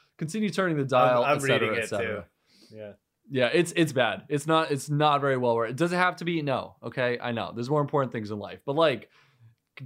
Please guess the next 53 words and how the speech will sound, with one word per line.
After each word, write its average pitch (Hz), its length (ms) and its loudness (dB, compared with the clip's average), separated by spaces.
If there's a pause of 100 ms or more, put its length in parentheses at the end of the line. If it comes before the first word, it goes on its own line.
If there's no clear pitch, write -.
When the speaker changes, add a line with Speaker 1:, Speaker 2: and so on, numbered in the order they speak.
Speaker 1:
could 180 140 0
they 165 100 6
really 147 300 6
not 143 160 4
Speaker 2:
Oh 143 40 -8
Speaker 1:
get 135 100 -2
Speaker 2:
my - 40 -12
Speaker 1:
someone 135 420 0
Speaker 2:
God. 135 100 -4
Speaker 1:
with 123 180 -2
a 117 40 2
high 120 120 2
school 120 200 -6
diploma 113 380 -6
to 110 80 -6
write 110 220 -6
this 113 140 -10
thing? 117 220 -8
Like, 104 220 -8
I 104 140 -4
don't, 107 260 -6
uh, - 60 -6
f-, - 260 -16 (200)
dude, 113 280 -4 (560)
I 143 80 2
just, 160 240 -2
I'm 160 160 2
just, 160 300 -6
I 139 80 0
can't 156 240 0
stop 156 180 2
hating 143 240 0
on 127 80 -4
production. 120 500 -2
It's 123 260 -6
like, 123 160 -2
they, 127 200 -2 (220)
how 147 240 0
are 170 100 0
they 170 200 2
employed? 127 400 -2
I 107 100 0
don't 131 160 0
get 117 160 0
it, 98 140 -8
dude. 104 240 -10 (120)
I 117 80 -10
don't 110 120 -6
get 107 180 -4
it. 101 120 -10 (840)
Speaker 2:
Oh, 113 600 -4
man. 104 380 -8 (120)
Um, 131 520 0